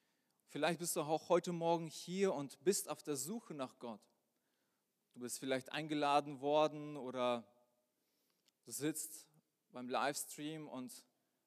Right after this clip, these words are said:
bist innerlich unterwegs und suchst Gott. Wie gut,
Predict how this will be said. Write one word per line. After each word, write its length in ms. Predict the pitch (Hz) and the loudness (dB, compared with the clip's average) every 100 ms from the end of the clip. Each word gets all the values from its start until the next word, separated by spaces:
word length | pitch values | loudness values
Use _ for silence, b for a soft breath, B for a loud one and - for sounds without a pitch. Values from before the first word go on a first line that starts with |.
| _ | _
bist 300 | 156 165 - - | -4 -2 -6 -6
innerlich 500 | 214 202 180 - 170 | -2 0 2 0 -4
unterwegs 800 | 156 156 127 180 196 - - 135 | -6 -4 0 2 2 0 -10 -12
und 120 | 127 | -14
suchst 640 | 135 120 143 185 - - | -12 -8 -6 -6 -8 -8
Gott. 400 | 143 156 170 - - _ _ _ _ _ _ _ _ - | -4 -2 -2 -4 -20 _ _ _ _ _ _ _ _ -16
Wie 120 | 131 | -12
gut, 420 | 123 202 160 - | -6 -4 -4 -6